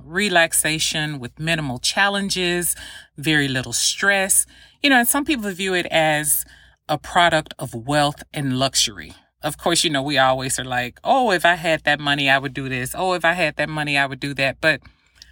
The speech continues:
that to me isn't soft living. It, it could be viewed as soft living because they definitely don't have the, the day-to-day worries that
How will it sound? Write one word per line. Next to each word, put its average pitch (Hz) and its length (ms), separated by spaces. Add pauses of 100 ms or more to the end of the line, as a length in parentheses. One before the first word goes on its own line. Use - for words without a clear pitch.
(280)
that 190 340
to - 140
me 190 400
isn't 175 300
soft 160 380
living. 135 600 (120)
It, - 220
it 370 160
could - 160
be 392 140
viewed 190 280
as 147 120
soft 127 320
living 131 320
because 185 420 (580)
they 202 140
definitely 160 640
don't 156 300
have 151 340
the, 127 340 (920)
the 160 180
day-to-day 147 760
worries 135 680 (400)
that 127 600